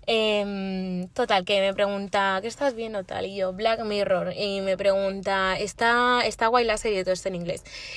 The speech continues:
"¿Está guay la serie o la película?". Y le digo, "Bueno, <laughs> bueno, es un poco mierda, pero bueno". Eh, total, que se quedó,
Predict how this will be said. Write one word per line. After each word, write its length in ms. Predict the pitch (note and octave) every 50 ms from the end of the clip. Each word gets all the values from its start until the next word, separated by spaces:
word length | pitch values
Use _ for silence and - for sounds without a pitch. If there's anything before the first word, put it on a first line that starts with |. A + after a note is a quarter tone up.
| - -
"¿Está 300 | - A3+ - - A#3 A#3
guay 340 | A#3 C4 C4+ C4+ C4+ - C#4
la 140 | C4 B3+
serie 340 | - - C#4+ C4+ B3+ A#3 G3+
o 80 | F#3 F#3
la 160 | G3 F#3+ F#3+
película?". 520 | - G#3 A#3+ A#3 A3+ G#3+ G3+ F3+ F#3+ F3+ - - - - - -
Y 60 | B3
le 80 | A#3+
digo, 220 | A#3+ A#3 A3+ A3 A#3
"Bueno, 880 | B3+ D4 F#4 G4+ A4 A4 A4 A4+ A4+ A4+ A4 G#4 G4+ G4 F#4+ G4 F#4+ F#4+ _ - - - - - -
<laughs> 460 | F4+ - - - - D5+ C5 A#4 G#4+
bueno, 520 | F4+ F4+ A#4 C5 C5+ C5+ C5+ C5+ B4 A#4+ A4 G#4
es 80 | E4
un 140 | F#4 F#4+ F#4
poco 300 | G4+ F#4+ D#4 F4 D#4+ D#4
mierda, 600 | D#4 D#4+ F4 F4+ F#4 F#4+ F#4+ F#4 F#4 F#4 F#4 F#4
pero 220 | F4 D4 C4 A#3+ A#3+
bueno". 420 | A#3+ B3 B3 B3 B3 A3 G3+ - - - - - - - - - - - - - - - - - - -
Eh, 500 | - B3 A#3 A3+ G#3+ G#3+ G#3 G3+ G3 F#3+
total, 300 | A#3 A3+ A3 A3 G#3 G3
que 420 | - G#3 G#3 G3 G3 F#3+ F#3+ F#3+ F#3+
se 160 | - B3 A3
quedó, 300 | - G#3 G#3+ A#3+ C#4+